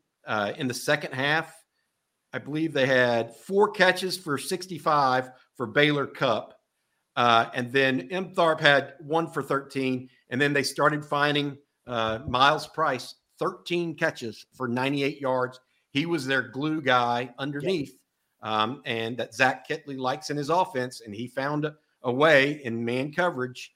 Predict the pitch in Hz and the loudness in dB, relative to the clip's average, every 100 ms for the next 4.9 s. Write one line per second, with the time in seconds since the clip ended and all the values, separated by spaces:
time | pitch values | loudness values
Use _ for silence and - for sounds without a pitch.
0 | _ - 110 110 - 117 131 127 127 135 | _ -10 -6 -6 -8 -4 -2 0 2 2
1 | 139 135 - 156 147 123 _ _ - 107 | 0 -6 -8 -6 -6 -8 _ _ -10 -6
2 | 107 123 - _ - 117 113 131 - 156 | -6 -6 -12 _ -6 -4 -2 -4 0 0
3 | 117 117 123 - _ _ - 117 117 117 | 2 -2 -4 -8 _ _ -10 -8 -4 -4
4 | 127 156 - 143 151 131 135 127 - | -2 -4 -6 -4 -4 -2 -4 -6 -10